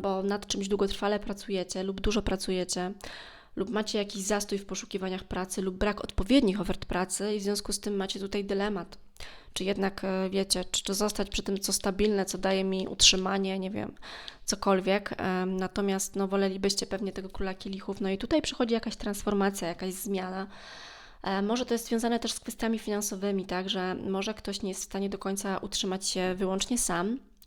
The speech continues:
a, i z jakichś względów utrzymuje być może jakąś relację z rozsądku, ale to, wiecie, dla każdego może być inaczej. E, w każdym razie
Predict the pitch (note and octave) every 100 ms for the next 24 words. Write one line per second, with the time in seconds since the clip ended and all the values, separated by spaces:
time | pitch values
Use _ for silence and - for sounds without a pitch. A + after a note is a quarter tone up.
0 | - - - - - - - G3 F#3+ G3
1 | G#3 G#3 G3 A3+ A#3+ A3 F#3+ - G3+ G3+
2 | G3 G3 G3+ G3 G3 F#3+ G3 G#3 G3 F#3+
3 | - F#3+ F#3 F#3+ G#3 - F3+ E3+ - A3
4 | C4 - A3 A3+ G#3+ G#3+ G#3+ G#3 G3+ F#3+
5 | F#3 F#3+ G3+ G3+ G3 F#3+ F#3 F#3+ E3+ -
6 | - - - - - - - - - -
7 | G3+ G3+ G3+ G3+ G3 - - - - -
8 | - - B3+ C4 B3 A3+ A3+ A3 G#3+